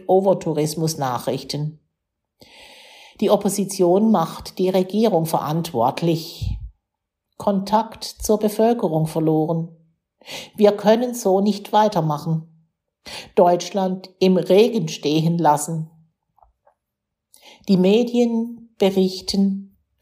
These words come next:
alarmierend über Schlägereien. Gerne Neukölln, weil bundesweit bekannt für fette Ausländerprobleme. Gern von Clans, weil sie krass nach undeutscher Unordnung klingt.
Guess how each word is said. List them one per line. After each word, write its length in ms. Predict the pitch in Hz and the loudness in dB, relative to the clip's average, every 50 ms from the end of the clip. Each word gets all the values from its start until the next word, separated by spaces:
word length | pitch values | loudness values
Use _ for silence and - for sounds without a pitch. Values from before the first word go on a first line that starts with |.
| - - - - - - - | -16 -12 -10 -10 -10 -4 2
alarmierend 800 | 160 165 165 160 151 151 196 208 170 165 185 196 185 185 175 - | 2 4 6 6 4 4 2 0 2 2 2 2 2 2 0 0
über 180 | 190 185 190 170 | 0 0 0 0
Schlägereien. 1120 | - - 170 175 180 180 - 196 196 202 202 208 208 196 170 151 143 143 147 151 - _ _ _ _ _ _ _ _ _ _ - _ _ - | 2 2 2 2 2 2 0 -2 0 2 2 2 2 2 0 -2 -4 -6 -8 -10 -12 _ _ _ _ _ _ _ _ _ _ -20 _ _ -4
Gerne 380 | - 170 165 165 170 170 170 | -2 0 2 2 0 0 -2
Neukölln, 920 | 170 170 175 175 175 175 175 - 208 214 220 220 208 185 170 160 151 151 160 127 | 0 2 2 2 2 0 0 2 4 4 4 4 2 2 0 -2 -2 -2 -2 -2
weil 240 | 131 120 117 127 | -2 0 -2 -2
bundesweit 680 | 127 - 127 131 131 139 131 - - 131 135 139 147 - | -4 -4 -6 -4 -4 -4 -4 -4 -2 0 -2 -2 -2 -4
bekannt 520 | - 147 143 - 151 156 180 202 214 208 - | -8 -6 0 2 2 2 2 0 -4 -4 -6
für 240 | - - 139 135 135 | -8 -6 -6 -6 -4
fette 380 | - 139 139 135 - - - | -4 -4 -4 -2 -4 -4 0
Ausländerprobleme. 1300 | - 165 196 208 202 - 135 135 139 139 147 143 - - 151 147 151 147 151 151 147 147 147 151 147 - _ _ _ _ _ _ _ _ - | 2 2 2 2 -2 -4 -6 -8 -6 -6 -6 -6 -2 -4 -4 -2 0 0 0 0 0 0 0 -2 -4 -6 _ _ _ _ _ _ _ _ -2
Gern 380 | - 151 156 156 165 175 170 | 2 4 4 4 4 2 0
von 240 | 165 - 147 143 151 | -2 -2 -2 -4 -2
Clans, 680 | - 170 165 175 185 196 208 233 240 233 - - - 165 | 0 2 4 4 4 4 4 2 0 -2 -4 -6 -6 -4
weil 180 | 151 147 139 139 | -2 -4 -2 -2
sie 180 | - 143 147 | -4 -4 -4
krass 480 | - - - - 143 160 170 170 - - | -6 -10 -4 0 2 2 2 0 -2 -6
nach 380 | 170 160 156 - - - - | -6 -6 -6 -8 -12 -12 -4
undeutscher 760 | - 175 196 220 226 220 208 180 160 151 147 151 - 165 - | 0 0 2 2 0 0 2 2 4 4 2 2 0 -2 -2
Unordnung 760 | - 185 208 226 220 - - 143 135 139 - - 165 165 160 | 0 0 0 0 0 0 0 2 2 2 0 -2 -4 -4 -4
klingt. 460 | 160 - 175 165 160 156 151 - - | -4 -2 0 0 2 0 -2 -4 -8